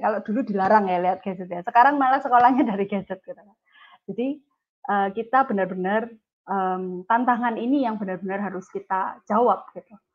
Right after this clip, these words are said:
Kenapa? Karena kita harus menghadapinya. Kita mau nggak mau, suka nggak suka, kita diperhadapkan dalam situasi yang dimana tantangan ini kita harus bisa taklukkan. Ingat, tadi fasenya adalah ada fase yang seperti ini kan? Ada fase danger di sini,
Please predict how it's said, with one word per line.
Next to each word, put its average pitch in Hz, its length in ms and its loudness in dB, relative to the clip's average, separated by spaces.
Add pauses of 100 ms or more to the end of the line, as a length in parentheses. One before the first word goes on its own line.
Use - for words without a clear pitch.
(280)
Kenapa? 214 640 -2 (400)
Karena 247 240 0
kita 320 320 -2
harus 226 160 2
menghadapinya. 214 800 -2 (400)
Kita 330 320 -2
mau 302 320 4
nggak 196 160 2
mau, 220 320 -6
suka 202 320 -4
nggak - 240 -8
suka, 262 320 0 (400)
kita 302 160 0
diperhadapkan 220 640 -2
dalam 190 240 -6
situasi 214 480 -4
yang 262 80 -4
dimana 214 480 -4 (400)
tantangan 240 400 0
ini 302 160 2
kita 330 240 -2
harus 185 160 -4
bisa 190 240 -10
taklukkan. 190 560 -8 (480)
Ingat, 208 400 -2
tadi 208 240 -6
fasenya 214 480 0
adalah 208 320 2
ada 202 160 -2
fase 190 240 -4
yang 185 160 -2
seperti 196 400 -6
ini 202 160 -2
kan? 294 160 -2 (1200)
Ada 214 160 0
fase 220 240 4
danger 208 400 4
di 196 80 -6
sini, 180 260 -2